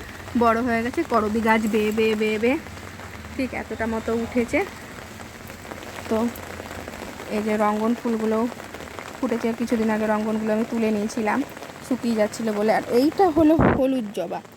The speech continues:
এই জবাটা সারা গরমকাল ঘুমিয়ে থাকে, এরকম মনে হবে যেন গাছ মরে গেছে, মরে গেছে, এরকম মনে হবে। তারপরে যেই বর্ষা পড়বে, বর্ষা পড়লে পরে তখন ওর পাতা বেরোনো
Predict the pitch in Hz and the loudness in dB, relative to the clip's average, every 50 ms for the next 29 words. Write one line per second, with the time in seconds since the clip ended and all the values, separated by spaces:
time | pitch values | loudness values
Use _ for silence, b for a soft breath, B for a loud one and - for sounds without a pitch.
0 | - - - - - - - 254 269 262 240 247 233 240 254 269 269 269 262 247 | -20 -20 -20 -20 -8 -4 -2 0 0 2 4 4 4 6 6 4 6 4 4 4
1 | 254 320 - - - - - - - - - - - - - - - - - - | 2 0 -2 -6 -14 -14 -14 -16 -16 -14 -14 -14 -12 -12 -12 -12 -12 -14 -14 -14
2 | - - - - - - - - - 262 240 240 247 240 240 226 208 - 214 196 | -14 -14 -14 -14 -14 -12 -12 -6 2 4 4 6 6 6 4 2 2 2 2 4
3 | 196 214 226 233 247 247 - 214 208 214 220 240 247 220 220 233 240 226 226 226 | 4 4 4 4 2 2 4 4 6 6 6 4 2 -2 -2 -2 0 0 2 0
4 | 226 233 226 - 226 233 - 294 311 381 B B B B B - - 233 240 254 | 0 0 0 -2 -4 -2 -2 -4 -6 -6 B B B B B -6 0 4 4 4
5 | 277 - 277 277 269 262 254 247 254 302 277 262 262 262 247 262 247 254 240 233 | 4 4 2 4 4 4 4 4 4 4 4 4 4 2 2 2 2 2 2 4
6 | 233 208 208 226 - - - 254 240 233 226 226 220 226 226 226 233 - 254 240 | 4 4 4 4 0 -2 0 2 4 4 4 4 2 2 2 0 0 0 0 0
7 | 240 233 220 220 214 220 220 233 - - 254 - 220 226 226 - 254 240 226 202 | 2 2 2 2 2 0 0 -2 -2 -2 -2 0 0 0 2 2 2 2 2 2
8 | 214 220 196 196 202 220 - B B B B - - 247 240 233 240 - 277 269 | 2 0 0 0 -2 -4 -6 B B B B -6 2 4 4 4 4 4 2 4
9 | 277 285 254 247 269 269 277 247 262 233 240 240 - - 285 269 - 262 262 254 | 4 4 4 2 2 2 2 4 4 2 2 2 2 0 0 2 2 0 0 2
10 | 254 285 320 262 240 220 233 - - 269 240 - 262 247 247 247 240 277 262 262 | 2 2 2 2 0 0 0 0 -4 -4 -2 0 0 2 2 2 0 0 -2 -2
11 | 254 247 247 277 247 240 233 226 - - 226 - 233 226 233 233 240 240 240 | -2 -2 0 2 2 2 2 0 0 -2 0 2 2 2 4 4 4 4 4